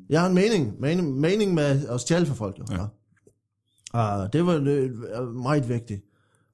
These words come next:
Speaker 1: Øh, fordi folk bliver jo berørt på en anden måde. Det, det er jo ikke bare at grine og bare sige, "Ha, det var sjovt."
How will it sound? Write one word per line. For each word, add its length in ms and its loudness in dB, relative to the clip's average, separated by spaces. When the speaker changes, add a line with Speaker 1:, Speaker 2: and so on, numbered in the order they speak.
Speaker 1:
Øh, 220 -6
fordi 420 -4
folk 160 0
bliver 140 4
jo 80 2
berørt 520 2
på 80 0
en 60 4
anden 140 4
måde. 180 2
Det, 0 -
det 200 0
er 40 2
jo 60 2
ikke 120 2
bare 180 4
at 60 -2
grine 340 4
og 40 2
bare 140 0
sige, 100 2
"Ha, 300 2
det 100 0
var 60 2
sjovt." 360 0